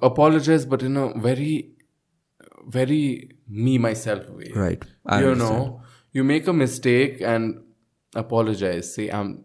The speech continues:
Speaker 1: sorry, this is messed up, and I'm accountable for it. You know, I have changed, I have realized, I've understood." But, like, the,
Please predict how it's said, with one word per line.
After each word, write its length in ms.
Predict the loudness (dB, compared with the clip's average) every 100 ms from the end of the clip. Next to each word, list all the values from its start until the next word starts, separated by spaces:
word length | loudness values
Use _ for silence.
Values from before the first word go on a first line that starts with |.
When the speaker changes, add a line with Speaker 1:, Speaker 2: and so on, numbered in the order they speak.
| -20
Speaker 1:
sorry, 840 | -20 -16 -10 0 2 2 -2 -8 -14
this 220 | -16 -14 -10
is 60 |
messed 580 | -8 -6 -2 -2 -4 -2
up, 440 | -2 -2 -8 _ _ _ _ _ _ _ _ _ _ _ _ _ _ _ _ _
and 360 | -8 -4 -4 -6 -4
I'm 160 | -2 -2
accountable 540 | -4 -8 -10 -12 -14
for 160 | -12 -12
it. 280 | -14 -16 -20 -20 _ _ _ _ _ _ _ _ _ _ _ _ _ -8
You 160 | -4 -2
know, 340 | -4 -6 -12 -14
I 100 | -10
have 160 | -10 -8
changed, 540 | -2 0 0 -2 -2
I 100 | -4
have 160 | -2 -2
realized, 400 | 0 2 0 -2
I've 120 | -6 -6
understood." 500 | -6 -6 -4 -4 -4 -18 -20 _ _ _ _ _ _
But, 300 | -4 -4 0
like, 240 | 4 4 2 -14 _ _ _ _ _ _ _ _ _ _ _ _ -20 -20 -20 _ _ _ _ _ -20 -20 -18 -2
the, 380 | 2 2 0